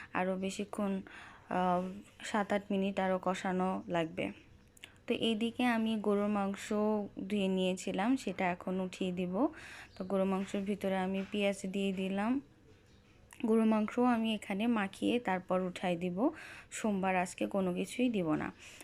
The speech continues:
তো এখানে আমি দিয়ে দিলাম বাটনা, আদা, রসুন, জিরা, পেঁয়াজ, এগুলো সব বাটনা আমি একসাথে করে রেখেছিলাম, সেটাই দিয়ে দিলাম। সাথে দিয়ে দিলাম কাঁচামরিচ বাটা।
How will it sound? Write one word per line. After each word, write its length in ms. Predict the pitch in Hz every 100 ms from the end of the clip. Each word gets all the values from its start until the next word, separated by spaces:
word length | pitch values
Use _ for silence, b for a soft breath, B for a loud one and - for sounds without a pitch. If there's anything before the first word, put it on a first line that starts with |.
| -
তো 80 | -
এখানে 220 | 214 214
আমি 220 | 202 208
দিয়ে 220 | 202 214 196
দিলাম 380 | 196 196 202
বাটনা, 520 | 185 185 - 190 233 302 B B -
আদা, 460 | - 185 190 190 190
রসুন, 600 | 185 180 - 190 190 180
জিরা, 520 | 185 180 180 196 247 B B B -
পেঁয়াজ, 420 | 180 180 190 214 -
এগুলো 320 | 185 185 185
সব 300 | 196 208 196
বাটনা 320 | 190 185 -
আমি 160 | 196 196
একসাথে 400 | 180 - 190 208
করে 240 | 196 190
রেখেছিলাম, 680 | 185 185 202 - 190 208 262
সেটাই 360 | - 180 190 190
দিয়ে 240 | 196 190
দিলাম। 400 | 180 180 196 285 B B B -
সাথে 360 | - 196 214
দিয়ে 240 | 190 202 196
দিলাম 360 | 185 185 214
কাঁচামরিচ 680 | 233 202 - 190 180 185 -
বাটা। 460 | 180 170 - 208